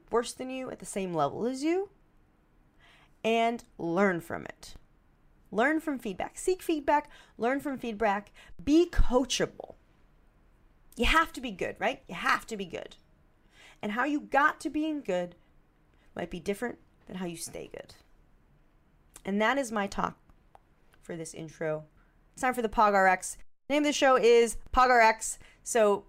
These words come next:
if you're gonna, if you're gonna make the player of the game, if you're gonna be the player of the game, what is one thing you can do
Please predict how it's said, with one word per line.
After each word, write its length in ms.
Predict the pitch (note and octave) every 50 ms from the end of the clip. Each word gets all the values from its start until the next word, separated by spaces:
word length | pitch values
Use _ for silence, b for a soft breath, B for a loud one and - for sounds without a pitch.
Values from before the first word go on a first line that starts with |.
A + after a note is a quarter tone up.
| - -
if 280 | - D#3 C3+ - F#3+
you're 100 | A#3 B3+
gonna, 240 | B3+ D4 D4 C#4 -
if 140 | - B3+ G#3+
you're 80 | C4 C4+
gonna 140 | C#4 D4 D4
make 180 | C#4+ C#4 C#4+
the 60 | B3+
player 240 | - - C#4 B3 B3
of 60 | A#3+
the 40 | A#3+
game, 220 | G#3+ A3+ A3 A3 G#3+
if 80 | G3+
you're 100 | A3+ A#3
gonna 140 | A3+ A#3+ A#3
be 80 | A#3 A3+
the 100 | A#3 A3
player 320 | - B3+ A#3 A3 A3 G#3+
of 80 | G#3+ G#3
the 140 | G#3 G#3
game, 260 | G3 G3 F#3+ F#3+ G3 G3
what 100 | F3+ F3
is 120 | F3 E3+
one 580 | G3 G3 G3+ A3 A#3 C#4 E4+ F#4+ G4+ G#4 G4+ -
thing 340 | - E4 D4+ C#4 B3+ A#3+
you 140 | A3+ A3 A3
can 240 | G#3+ - G#3+ G#3+ G#3+
do 460 | G3 G3+ F#3+ F#3 F3+ F3 E3+ E3 E3+